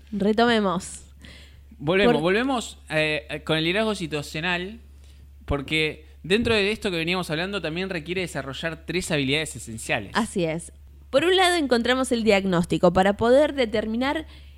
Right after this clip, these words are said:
Speaker 1: en qué etapa se encuentra el colaborador y establecer así las estrategias necesarias para orientarlo en su desarrollo.
Speaker 2: Y otra habilidad que es importantísimo,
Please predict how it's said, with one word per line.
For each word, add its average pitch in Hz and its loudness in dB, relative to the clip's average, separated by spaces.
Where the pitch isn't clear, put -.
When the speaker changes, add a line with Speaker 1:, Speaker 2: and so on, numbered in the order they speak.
Speaker 1:
en 269 -2
qué 415 0
etapa 330 0
se 226 2
encuentra 247 2
el 233 -2
colaborador 196 2
y 226 -4
establecer 240 -6
así 277 -8
las 226 -8
estrategias 226 -8
necesarias 247 -6
para 254 -2
orientarlo 226 -2
en 208 -6
su 240 -10
desarrollo. 214 -8
Speaker 2:
Y 156 0
otra 170 -2
habilidad 147 -2
que 139 -4
es - -12
importantísimo, 127 -8